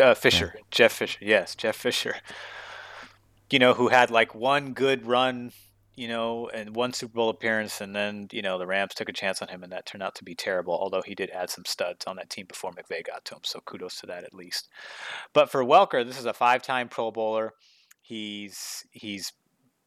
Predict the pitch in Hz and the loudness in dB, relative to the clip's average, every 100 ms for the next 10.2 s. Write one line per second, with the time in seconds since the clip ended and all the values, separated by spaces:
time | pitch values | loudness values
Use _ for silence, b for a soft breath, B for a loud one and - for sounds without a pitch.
0 | _ - - 139 127 - 139 123 127 - | _ -20 -2 0 0 -2 -2 0 -2 -6
1 | 131 135 120 139 123 - 123 113 113 - | -4 -2 -2 -2 -4 -4 -4 0 0 2
2 | 123 113 - 120 123 113 - 117 117 110 | 0 0 -4 -6 -4 -6 -4 -6 -6 -10
3 | 120 110 107 - 117 110 107 B B B | -8 -2 -2 -2 0 0 0 B B B
4 | B B B 117 110 110 117 117 120 117 | B B B -2 -2 2 2 2 0 -2
5 | 127 113 107 - 113 113 - - 113 - | -4 -6 -6 -6 -8 -8 -12 -10 -10 -8
6 | 113 110 110 107 104 - 117 107 - 110 | -6 -2 -4 -6 -10 -14 -10 -12 -10 -8
7 | 107 107 104 - B B B B B _ | -4 -2 -4 -8 B B B B B _
8 | 123 110 113 110 107 104 - - - 117 | -4 0 4 4 4 0 -8 -20 -10 -4
9 | 104 101 101 101 - - 113 127 123 117 | 0 0 0 -2 -8 -6 -2 -2 -2 -2
10 | 113 117 | -2 -4